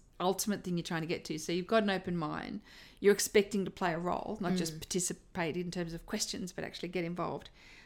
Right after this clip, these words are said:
Speaker 1: What you actually wanna do is drop your assumptions, ask questions, be interested, get rid of the eggshells, know that each individual will come in, um, with something that's uniquely weighted in their identity and the way they think about themselves,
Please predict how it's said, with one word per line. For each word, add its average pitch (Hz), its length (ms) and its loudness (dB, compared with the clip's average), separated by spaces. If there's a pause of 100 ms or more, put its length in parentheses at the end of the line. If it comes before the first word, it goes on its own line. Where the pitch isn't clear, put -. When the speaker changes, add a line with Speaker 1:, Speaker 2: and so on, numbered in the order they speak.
(200)
Speaker 1:
What 247 180 6
you 254 100 8
actually - 260 4
wanna 196 180 2
do 185 120 2
is 175 120 4
drop 226 340 2
your 214 60 4
assumptions, 175 840 -2
ask 202 300 4
questions, 175 400 0
be 190 260 6
interested, 165 680 -2 (520)
get - 180 6
rid 196 120 6
of 180 80 4
the 175 100 4
eggshells, 175 580 -2 (300)
know 196 320 8
that 202 200 2
each 185 200 2
individual 170 480 0
will 175 80 0
come 185 320 0
in, 165 260 -2 (320)
um, 175 140 0
with 180 120 2
something 185 320 0
that's - 180 -6
uniquely 190 580 4
weighted 175 420 2
in 175 60 0
their 165 100 0
identity 170 420 0
and 165 80 2
the 165 40 -2
way 160 140 0
they 151 120 -2
think 240 220 0
about 185 240 0
themselves, 165 580 -4